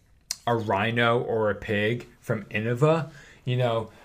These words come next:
those kinds of, those kinds of putts, even a Challenger O S from Discraft, those putts are, those putters are a little bit more overstable. And so what happens is at that, at the elevation of the, uh, at the point,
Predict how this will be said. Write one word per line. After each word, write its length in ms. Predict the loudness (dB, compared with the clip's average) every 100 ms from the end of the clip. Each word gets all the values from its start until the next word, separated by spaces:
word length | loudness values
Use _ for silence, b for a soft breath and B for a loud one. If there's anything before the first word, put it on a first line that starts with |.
| 4
those 280 | 6 6 2
kinds 420 | 2 4 4 6
of, 420 | 4 4 -2 -2
those 200 | -2 0
kinds 160 | 0 2
of 60 |
putts, 160 | 2 2
even 240 | 4 4
a 80 | 4
Challenger 640 | 2 0 2 4 6 4 4
O 240 | 2 4
S 420 | 2 2 -2 -6 B B
from 240 | -6 -6 0
Discraft, 600 | -2 0 2 2 2 -2 B B B
those 240 | 2 2 2
putts 340 | 4 4 4
are, 800 | 4 10 12 10 8 6 2 2
those 180 | 2 2
putters 340 | 0 4 6
are 100 | 6
a 60 | 6
little 180 | 8 6
bit 140 | 6
more 300 | 4 4 4
overstable. 840 | 0 2 0 0 2 2 2 -6
And 120 | -4
so 120 | 0 2
what 120 | 4
happens 400 | 2 2 2 0
is 140 | 0
at 280 | 0 0 2
that, 340 | 2 2 0 B B B
at 220 | -4 -4 -2
the 160 | 0
elevation 720 | 2 4 4 2 2 2 0 0
of 220 | -2 0
the, 160 | -2 -2 -2
uh, 480 | 2 2 2 -2 -4
at 160 | -6 -4
the 100 | -6
point, 600 | -6 -10 -2 0 0